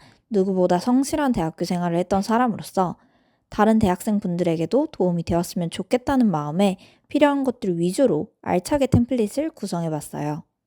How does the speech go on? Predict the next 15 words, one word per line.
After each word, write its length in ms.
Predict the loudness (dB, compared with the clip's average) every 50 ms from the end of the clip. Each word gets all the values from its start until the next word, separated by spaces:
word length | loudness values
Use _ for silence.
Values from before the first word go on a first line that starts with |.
| _ _ _ _ _ _ _ _ _ _ _ _ _ _ _ _ _ _ _ _ _ _ -2 0
해당 240 | 0 0 0 -2
템플릿은 760 | -2 -4 -6 -4 0 2 2 4 2 2 0 -2 -2 -2 -2 -2
기본적으로 580 | 0 0 0 0 0 0 2 2 2 2 2
만년형으로 880 | 2 2 0 2 2 2 4 4 4 2 0 -2 -2 0 0 0 0 -2 _ _ _ _ _ -4
어느 260 | -2 0 0 2 2
학기나 640 | 2 0 0 -2 -6 -6 -2 0 0 0 -2 -4 -8 _ _
어느 220 | -4 -2 0 0 0
날짜에 540 | 2 2 4 4 4 4 4 4 4 4
상관없이 760 | 2 -2 -4 -4 -2 0 0 0 -2 -4 -8 -6 -2 0 0 0
사용하실 540 | 0 0 0 2 2 2 2 0 -2 -6
수 160 | -10 -10 -10 -10
있답니다. 640 | -6 -2 -2 0 0 -2 -2 -4 -4 -4 -6 -8 _ _ _ _ _ _ _ _ _ _ _ _ _ _ _ _ _ _ _ _ _ _ _ _ _ _
기본적인 560 | 0 2 2 2 2 2 2 2 2 4 4 2
모습은 580 | 2 2 0 -2 -2 -2 0 0 0 0 -2
가로형이며 840 | -2 -2 0 2 2 4 4 2 2 0 0 0 0 0 0 -2